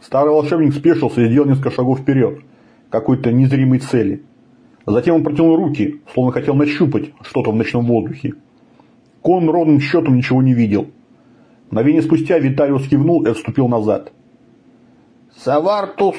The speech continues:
поставил волшебное заграждение. Мы как раз на границе».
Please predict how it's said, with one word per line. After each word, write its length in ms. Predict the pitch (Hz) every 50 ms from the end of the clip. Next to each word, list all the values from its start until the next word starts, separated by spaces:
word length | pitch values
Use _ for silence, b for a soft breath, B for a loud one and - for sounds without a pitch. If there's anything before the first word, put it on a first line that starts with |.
| - -
поставил 800 | - 170 170 165 - - - 185 175 175 170 170 170 165 165 165
волшебное 840 | 156 151 151 147 147 - - 165 160 151 147 143 147 147 139 139 139
заграждение. 1300 | 135 135 139 131 127 131 139 139 127 117 117 117 127 135 131 117 101 98 92 87 87 87 85 - - - _ _ _ _ _ b b b b b b b b b b -
Мы 400 | - 123 127 143 156 185 202 185
как 320 | - - 185 175 170 -
раз 320 | 147 135 131 131 135 135
на 160 | 147 147 143 147
границе». 840 | 143 143 147 147 139 127 110 98 95 - - - 101 92 90